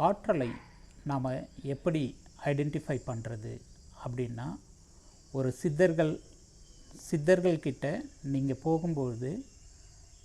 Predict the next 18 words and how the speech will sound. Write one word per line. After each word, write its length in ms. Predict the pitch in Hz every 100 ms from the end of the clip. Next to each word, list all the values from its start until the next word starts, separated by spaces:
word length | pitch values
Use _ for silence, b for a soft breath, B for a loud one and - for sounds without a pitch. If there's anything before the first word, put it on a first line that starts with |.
| - -
எப்படி 380 | 147 156 214 214
நாம 320 | 170 147 135 143
வந்து 260 | 127 107 -
ஐடென்டிஃபை 600 | 143 147 151 160 156 151
பண்ணணும்னாக்கா, 840 | 131 123 120 123 117 117 113 165 202 - - b b b b -
ஒரு 160 | 131
சித்தர்கள் 600 | 131 156 143 175 165 156
பக்கத்துல 440 | 139 - 139 160 156
நீங்க 280 | 135 120 117 139
போகும்பொழுது, 680 | 131 131 120 113 104 147 269 - - - - - - - - - - - - - - -
இயற்கையாகவே 960 | 131 143 190 190 202 170 147 127 123 123 - - - -
வாசி 440 | 131 143 156 151 170
யோகம் 300 | 147 143 131
பயின்றவர்களா 720 | 131 123 127 127 120 117 123 117
இருந்தாக்கா, 520 | 113 110 110 104 139 131 -
ஒரு 160 | 127 123
மனிதனாக 640 | 127 131 135 139 127 113 120
இருந்தால், 420 | 113 110 113